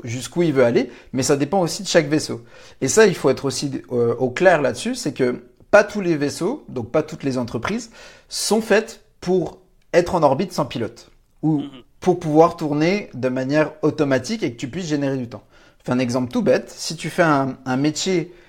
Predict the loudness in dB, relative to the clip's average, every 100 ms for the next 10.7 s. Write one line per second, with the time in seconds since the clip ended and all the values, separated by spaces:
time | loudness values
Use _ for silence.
0 | -20 -20 -8 2 4 4 2 -2 -2 -2
1 | -10 _ _ -20 -10 0 4 4 4 0
2 | 0 -6 -8 -8 -4 0 0 -2 -12 -20
3 | -14 -6 -4 -4 -4 -4 -4 -4 -12 -6
4 | -2 -2 -2 -2 -4 -4 -2 -2 -4 0
5 | 0 0 -8 _ _ -20 -20 -20 _ _
6 | -16 -8 -6 -6 -4 -2 0 -2 -2 -2
7 | -4 -6 -16 _ _ -2 -2 -2 -10 -8
8 | -6 -4 -6 -8 -16 _ -20 -6 -4 -2
9 | 0 0 0 -2 -2 0 0 0 0 -2
10 | -4 -6 0 0 0 -4 -10